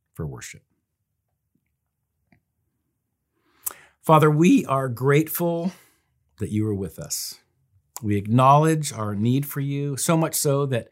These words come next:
everything that we would want to see happen in our lives, spiritually speaking, cannot happen apart from you. Lord,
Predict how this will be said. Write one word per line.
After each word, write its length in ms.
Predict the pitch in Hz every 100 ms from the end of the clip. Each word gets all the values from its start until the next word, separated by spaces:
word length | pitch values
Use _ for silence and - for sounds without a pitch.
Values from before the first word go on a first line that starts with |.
| _ _ _ _ -
everything 580 | 147 165 165 156 156
that 140 | 135 123
we 160 | 135
would 360 | 139 135 98 -
want 340 | 113 120 120
to 100 | -
see 220 | 139 139 113
happen 560 | - 98 107 131 131
in 140 | 123 127
our 100 | 117
lives, 320 | 113 110 101
spiritually 560 | - 110 113 117 143
speaking, 560 | 131 - 135 143 139 143 _ _ _ _ _ _ _
cannot 340 | - 131 165
happen 420 | 143 90 71 64 80 _
apart 360 | 92 - 98 -
from 180 | - 73
you. 200 | - _ _ _ _ _ _ _ _ _ _ _ _ _ _ _ _
Lord, 400 | 131 139 131